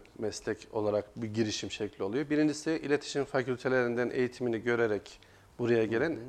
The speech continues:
Speaker 1: eğitimli gazeteciler oluyor. Bir de bu işi sokaktan gelerek alaylı diye tabir edilen.
Speaker 2: Hı hı.
Speaker 1: Ben iki bin üç yılında alaylı olarak bu işe başladım. O zaman Sümer Matbaası'nda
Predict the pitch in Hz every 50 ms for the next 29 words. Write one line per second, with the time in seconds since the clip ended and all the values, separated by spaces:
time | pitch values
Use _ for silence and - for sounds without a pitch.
0 | 123 - - - - 143 143 147 147 - - 139 135 131 120 110 107 92 - -
1 | 107 95 92 98 101 95 92 95 120 160 214 226 - - - - - - - -
2 | - 196 175 170 175 160 156 170 175 170 - 190 170 - - 147 127 - - 139
3 | 131 - - 160 160 156 143 139 127 117 113 104 131 - - - - - - _
4 | - _ - - - - 120 120 120 127 127 131 131 135 120 123 110 104 - -
5 | 113 107 104 101 101 107 104 - 104 104 131 165 95 101 107 110 110 131 143 -
6 | - - - - - - - - - 143 156 175 175 151 - - 170 170 170 151
7 | - - 139 143 165 208 185 - 143 139 143 139 143 143 147 127 - - - -
8 | - - 113 120 117 113 113 110 - - 117 110 - - 117 107 117 117 110 -
9 | - 135 143 190 175 160 147 143 120 131 127 135 139 139 135 - - - - -
10 | - - - - - - - - - 160 165 156 151 143 131 - - 135 131 123
11 | - - 143 131 131 175 196 - -